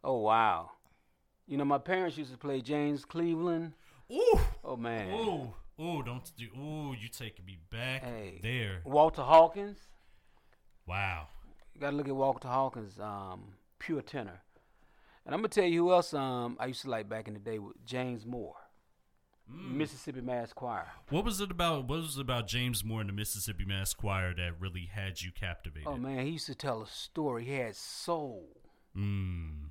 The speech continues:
Speaker 1: He had a pure tenor. You know, I
Speaker 2: Mm-hmm.
Speaker 1: mean, he was just awesome.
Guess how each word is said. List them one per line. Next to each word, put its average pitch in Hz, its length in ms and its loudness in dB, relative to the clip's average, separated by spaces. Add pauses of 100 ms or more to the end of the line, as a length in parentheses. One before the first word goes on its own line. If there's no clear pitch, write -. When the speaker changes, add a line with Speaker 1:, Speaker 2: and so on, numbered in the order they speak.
Speaker 1:
He 147 140 -8
had 151 120 0
a - 60 -6
pure 170 320 -6
tenor. 147 480 -8 (640)
You 107 100 -2
know, 131 120 2
I 127 80 0
Speaker 2:
Mm-hmm. 123 100 -2
Speaker 1:
mean, 113 440 -6 (640)
he - 120 -16
was 156 120 -6
just 165 180 -6
awesome. 190 420 2